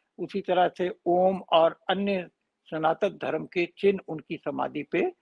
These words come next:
आज भी उपस्थित हैं। स्वर्ण मंदिर और कई,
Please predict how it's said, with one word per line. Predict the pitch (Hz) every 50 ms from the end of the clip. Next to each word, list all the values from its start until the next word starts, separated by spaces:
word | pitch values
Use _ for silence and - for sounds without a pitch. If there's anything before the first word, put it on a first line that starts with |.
| _ _ _ _ _ _ _ _ -
आज | 180 180 185 185
भी | 165 190 190 285 -
उपस्थित | - - 202 160 - 160 139 - _ - - _ - - -
हैं। | 277 240 - _ _ _ _ _ _ _ _ _ _ _ _ _
स्वर्ण | - - - 220 247 277 294 294
मंदिर | 277 277 269 262 262 285 294 302 311 - _ _ _ _ _ _ _ -
और | 220 214 226 240
कई, | 233 - _ - 240 247 277 285 294 294 294